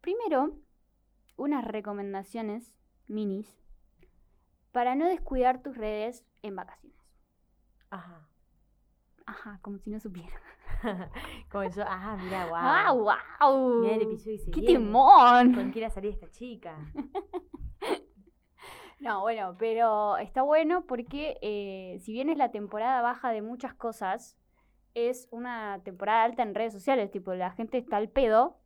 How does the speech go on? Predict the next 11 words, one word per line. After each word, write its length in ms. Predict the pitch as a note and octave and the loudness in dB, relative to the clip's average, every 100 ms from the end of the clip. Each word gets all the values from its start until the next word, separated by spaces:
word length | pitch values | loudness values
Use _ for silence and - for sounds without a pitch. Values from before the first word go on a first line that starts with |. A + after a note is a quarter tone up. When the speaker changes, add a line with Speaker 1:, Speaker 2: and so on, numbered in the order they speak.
| - | -12
Speaker 1:
y 200 | A#3 F3+ | -6 -4
entra 380 | F#3 A3+ D4 | -4 -2 -2
a 260 | C#4+ G3+ F#3+ | -4 -6 -6
las 140 | F#3 | -8
redes 200 | G3+ A3+ | -8 -8
sociales. 360 | G#3+ G#3+ D4 G3 | -4 2 2 2
Entonces, 380 | - G3 A#3 C4+ C4+ _ _ _ _ - | -8 -10 -2 -2 -4 _ _ _ _ -4
no 100 | E4 | -4
lo 100 | E4+ | -2
puedes 180 | C4+ | -2
descuidar. 420 | A3+ - G3+ - | -2 -8 -10 -10